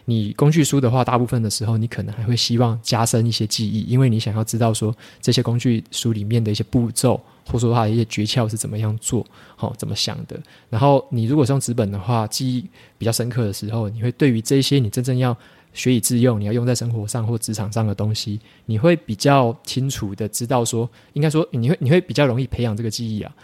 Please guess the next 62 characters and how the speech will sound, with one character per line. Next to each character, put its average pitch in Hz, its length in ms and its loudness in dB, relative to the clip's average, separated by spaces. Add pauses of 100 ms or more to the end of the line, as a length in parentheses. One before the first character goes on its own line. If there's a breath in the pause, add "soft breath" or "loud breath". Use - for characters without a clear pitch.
(240 loud breath)
所 - 160 2
以 127 380 4
在 160 200 2
那 151 140 2
种 113 160 -2
书 127 200 0
里 104 100 -2
面， 117 180 -2
我 104 80 -6
会 113 220 0
买 101 260 -6 (100)
纸 - 140 -4
本 110 160 -4
书， 104 280 -8 (180)
然 110 100 -2
后 131 160 6 (220 loud breath)
你 104 120 0
要 123 100 4
这 127 120 2
边 127 160 2
翻 120 200 2
来 113 100 2
翻 113 180 0
去 120 160 0
的， 104 120 -2
或 131 120 0
者 117 120 -2
说 120 240 -2
你 110 80 0
要 104 100 -2
在 113 80 2
上 113 160 2
面 117 100 2
做 120 180 0
记 113 220 0
号， 110 200 2
直 - 160 -4
接 110 40 2
在 113 120 0
上 117 140 -2
面 117 120 2
写 - 200 -2
字， 107 220 -2 (300 loud breath)
其 143 140 0
实 147 60 2
都 139 120 4
比 113 80 -2
较 110 80 0
方 110 240 0
便。 107 240 -2
那 139 80 2
个 - 100 0
我 104 80 2
觉 101 140 -4
得 104 100 -4
是 123 300 2 (340 loud breath)
工 120 140 2
具 123 100 2
书 110 200 -2
的 104 80 4
优 101 240 0
点。 - 200 -8